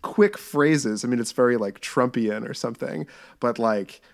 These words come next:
or Fox News. But, like, every time they hear, y-, like, whatever, rape, "Oh, I wasn't raped. It doesn't matter.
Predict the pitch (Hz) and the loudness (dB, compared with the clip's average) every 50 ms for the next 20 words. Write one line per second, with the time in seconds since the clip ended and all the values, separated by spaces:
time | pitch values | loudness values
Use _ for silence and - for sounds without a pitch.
0 | _ - 107 - - 123 110 110 - - - 120 120 120 107 98 98 - - 131 | _ -8 -8 -2 0 0 0 0 -2 -4 -2 0 0 2 2 0 -2 -4 -4 -2
1 | 113 123 120 113 - - 160 170 185 180 175 180 175 160 147 143 - - 180 175 | 0 0 0 -2 -2 0 2 2 4 4 4 2 4 4 2 2 2 2 4 6
2 | 147 117 107 - - - - - _ _ _ _ _ _ _ _ _ - 226 - | 6 4 2 0 -6 -12 -14 -18 _ _ _ _ _ _ _ _ _ -20 -20 -16
3 | - 127 123 - - - 127 123 - 123 123 135 139 135 131 120 110 104 104 135 | -14 -14 -14 -14 -4 -2 -2 0 0 0 2 4 4 4 4 2 0 2 4 4
4 | 123 110 104 - - - 139 131 131 131 151 147 147 120 - - 104 107 - 143 | 4 4 2 -4 -2 2 4 4 6 6 6 4 4 2 0 -4 -6 -2 0 2
5 | 139 160 156 151 127 123 117 113 - - - - 196 175 - | 2 4 4 2 2 0 0 -2 -2 -4 -2 -2 -2 -2 -4